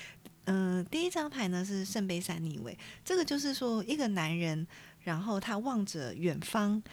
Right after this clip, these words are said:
远方就是一片海洋，然后有船在上面那个移动，然后他后面有三根棍子，嗯，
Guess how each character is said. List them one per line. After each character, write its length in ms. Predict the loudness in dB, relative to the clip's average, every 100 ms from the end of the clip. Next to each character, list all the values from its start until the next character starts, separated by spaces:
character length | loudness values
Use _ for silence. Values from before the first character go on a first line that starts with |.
| -10 0
远 160 | 2
方 180 | 2 0
就 80 | 0
是 100 | -4
一 40 |
片 180 | -2 -2
海 200 | -2 -4
洋， 260 | -4 -8 -4
然 80 | 0
后 100 | 0
有 140 | 0
船 300 | -2 -4 -2
在 120 | -2
上 220 | 0 0 0
面 220 | -2 -4
那 80 | -6
个 320 | -8 -10 -12 -18 -16 -6
移 120 | -6
动， 320 | -2 -2 -2 -10 -18 -18 -8
然 160 | -2 0
后 420 | 2 2 2 -2 -10 -2
他 160 | 2 2
后 180 | 2
面 160 | 4 4
有 100 | 2
三 320 | 0 2 2
根 280 | 2 2 0
棍 340 | 4 4 4
子， 260 | -4 -12 -14 -4
嗯， 240 | 2 2